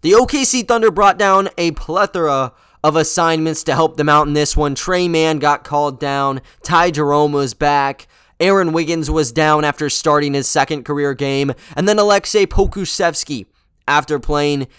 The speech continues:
his G League, uh, return game on Wednesday, was back after sitting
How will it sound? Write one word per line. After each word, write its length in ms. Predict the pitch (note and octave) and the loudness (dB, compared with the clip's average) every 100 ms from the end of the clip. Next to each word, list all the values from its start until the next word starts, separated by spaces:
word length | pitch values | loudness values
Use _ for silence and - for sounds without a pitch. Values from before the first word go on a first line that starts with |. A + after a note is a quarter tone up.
| _ | _
his 320 | E3+ G#3+ F3 | -2 -2 -2
G 260 | - E3+ D3+ | -4 -4 -4
League, 440 | C3+ C3 B2+ A#2+ - | -4 -6 -8 -10 -4
uh, 180 | B2+ A#2+ | -2 -2
return 520 | A#2+ - - D3 D#3+ | -4 -6 -4 -2 -2
game 260 | B2+ B2 A#2+ | -2 -2 -2
on 160 | A#2+ B2+ | -2 -2
Wednesday, 640 | C#3 C#3 - B2 A#2 G#2+ _ _ | -2 -4 -2 -2 -2 -4 _ _
was 320 | B2 C#3 C3+ A#2 | -4 0 0 0
back 540 | D3 D3 C#3+ - - _ | 2 2 2 -2 -16 _
after 300 | C3 C3+ C#3 | 0 0 0
sitting 500 | - - C#3 C#3 B2+ | -4 -2 -2 -2 -4